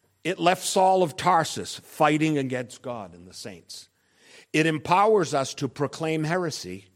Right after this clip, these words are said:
where there is truth, and truth where there is heresy. And this apostle and every preacher of our day are blessed and burdened with the self same task.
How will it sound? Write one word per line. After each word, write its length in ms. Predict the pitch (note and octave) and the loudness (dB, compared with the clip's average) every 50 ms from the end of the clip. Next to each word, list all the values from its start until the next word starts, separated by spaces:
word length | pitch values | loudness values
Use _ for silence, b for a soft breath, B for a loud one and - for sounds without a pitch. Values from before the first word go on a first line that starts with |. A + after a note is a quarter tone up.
| _ _ _ _ _ _ _ _ _ _ _ _ | _ _ _ _ _ _ _ _ _ _ _ _
where 180 | - B2 C#3+ C#3+ | 0 2 2 4
there 200 | B2+ C3+ C3 B2+ | 4 2 0 0
is 140 | A#2 - - | -4 -6 -10
truth, 500 | - - F#3 D3+ G2 F#2+ - - _ _ _ _ _ _ _ _ _ _ _ _ _ _ - | -12 -10 -10 -10 -10 -12 -16 -20 _ _ _ _ _ _ _ _ _ _ _ _ _ _ -16
and 180 | B2 A#2 A2+ | -12 -12 -12
truth 440 | A2 - - D#3+ C3+ A2+ A#2 - _ _ _ _ _ _ | -12 -10 -10 -10 -10 -10 -12 -16 _ _ _ _ _ _
where 220 | - G#2 A#2 B2+ | -8 -4 -4 -2
there 220 | B2+ C3 C3+ C#3 C#3+ | -2 -2 -4 -4 -4
is 120 | C#3 - | -4 -6
heresy. 500 | - D3+ F3 F#3 C3+ - - D#2+ - - _ _ _ _ _ _ _ _ _ _ _ _ _ _ - | -6 -8 -6 -8 -8 -12 -14 -18 -20 -20 _ _ _ _ _ _ _ _ _ _ _ _ _ _ -4
And 180 | D3 C#3 C3+ C3+ | -2 -2 2 2
this 180 | F3+ G3+ - | 0 0 2
apostle 640 | - G#3+ - - A3 G#3+ G#3+ G3 - - B2+ B2+ - | 0 -2 0 2 2 4 4 2 2 -2 -4 -4 -4
and 160 | C#3 C3+ C3+ | -4 -2 0
every 280 | D3 F3 F#3 G#3+ A#3+ A3 | 0 0 0 0 -4 -4
preacher 440 | - - A3 G#3+ F3+ - G#3 G3 F#3+ | -2 -2 -2 -2 0 0 0 2 2
of 140 | F#3 D#3+ | 2 2
our 180 | F3 E3+ E3+ E3 | 2 2 2 2
day 320 | D3 E3 F3 E3 C3 A#2 B2+ - | 2 0 0 2 2 0 -2 0
are 200 | C#3+ C3 B2+ B2 | 0 2 2 2
blessed 560 | A#2 G#2+ C3+ C3 D3+ F#3 G#3 G#3 - - - B B B B B | 0 -2 -2 2 4 4 4 2 0 -6 -12 B B B B B
and 260 | - D#3+ D#3 D3+ C#3 A#2+ | -2 -2 0 0 0 0
burdened 460 | D3+ E3+ F3+ F3 C#3 C3 B2 A2 B B B B | 0 2 2 2 2 0 -2 -4 B B B B
with 180 | C3+ C#3 C3 - | -2 -2 -2 0
the 120 | C#3 B2+ | -4 -4
self 520 | - - - - F3 F3+ F#3 F#3+ F#3 - - - _ | -2 -2 -2 2 4 4 4 2 0 -4 -18 -20 _
same 460 | - - - F#3+ F3 E3+ E3+ E3 D3+ | -12 -6 -2 -2 -2 0 0 -2 -2
task. 680 | D3 - - D#3+ D3+ C#3+ A2+ F2+ - - - _ - | -4 -4 -4 -4 -4 -4 -6 -8 -12 -16 -16 _ -20